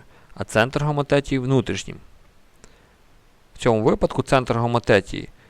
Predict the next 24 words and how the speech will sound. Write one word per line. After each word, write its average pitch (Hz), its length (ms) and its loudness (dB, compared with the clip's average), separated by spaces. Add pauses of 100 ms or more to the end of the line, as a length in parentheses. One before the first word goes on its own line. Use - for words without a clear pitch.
(300)
на 123 140 0
прямій 127 440 2
Х, 120 300 -2
Х - 180 -4
штрих 101 400 0 (400)
лежить 123 480 2
між 143 420 0 (720)
прообразом 135 720 6
і 170 120 0
образом. 92 480 2 (1080)
А 110 80 -2
якщо 113 300 2
К 113 160 4
більше 101 340 -2
нуля, 202 340 0 (680)
то 139 280 0
точки 135 420 2 (160)
Х, - 200 -8
Х 120 180 -6
штрих 123 380 0 (880)
знаходяться 143 520 2
по 160 240 0
одну 151 280 0
сторону 101 500 0